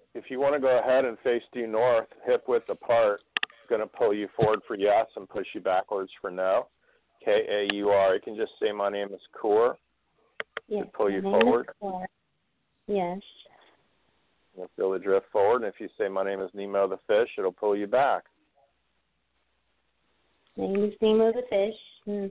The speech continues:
Speaker 2: no. <laughs>
Speaker 1: Okay, and you feel the difference, right? So
Speaker 2: Yeah.
Speaker 1: let's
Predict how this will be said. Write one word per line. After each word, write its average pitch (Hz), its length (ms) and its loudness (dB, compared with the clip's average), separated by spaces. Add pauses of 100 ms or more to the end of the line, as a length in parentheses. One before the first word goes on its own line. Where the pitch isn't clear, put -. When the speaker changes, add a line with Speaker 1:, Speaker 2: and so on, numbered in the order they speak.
Speaker 2:
no. 196 400 -6 (500)
<laughs> - 100 -2 (1200)
Speaker 1:
Okay, 98 340 -2
and 104 100 -4
you 104 120 -6
feel 107 160 2
the 107 80 2
difference, 104 480 -2
right? 101 260 4 (760)
So 123 60 2
Speaker 2:
Yeah. 107 200 4 (800)
Speaker 1:
let's 123 220 0